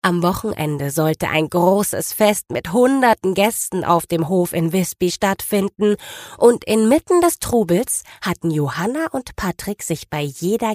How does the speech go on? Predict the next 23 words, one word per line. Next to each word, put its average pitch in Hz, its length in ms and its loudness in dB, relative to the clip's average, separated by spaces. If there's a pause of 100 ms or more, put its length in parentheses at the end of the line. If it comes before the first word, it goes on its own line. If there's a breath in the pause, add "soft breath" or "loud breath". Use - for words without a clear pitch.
Gelegenheit 165 760 -2
davongeschlichen, 160 1000 -2 (160)
um 294 160 -4
Liebe 180 320 0
zu - 200 -2
machen. 151 360 -2 (800)
Nach 233 280 0 (120)
diesen 277 340 0
fünf 254 360 0
Tagen 208 520 0
war 196 220 2
er 190 180 0
wieder 196 320 0
abgereist. 147 800 -6 (300)
Er 160 260 0
arbeitete 175 680 0
als 165 260 -2
Pilot 170 480 0
und 151 240 -6
musste 170 380 -2
oft - 260 -2
ins 165 240 -2
Ausland, 185 600 0